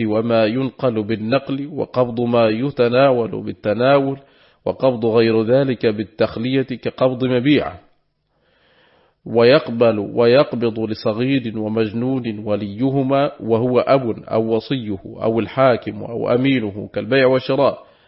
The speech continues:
قال الإمام أحمد: "لا أعرف للأم قبضا،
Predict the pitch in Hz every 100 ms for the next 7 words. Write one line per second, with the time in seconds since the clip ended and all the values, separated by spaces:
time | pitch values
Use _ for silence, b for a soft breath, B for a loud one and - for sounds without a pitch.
0 | b b b b - 110 123 120 107 117
1 | 123 120 135 139 139 139 139 - 110 123
2 | 139 127 120 - 127 123 117 - 104 107
3 | 117 139 113 - 135 107 90 101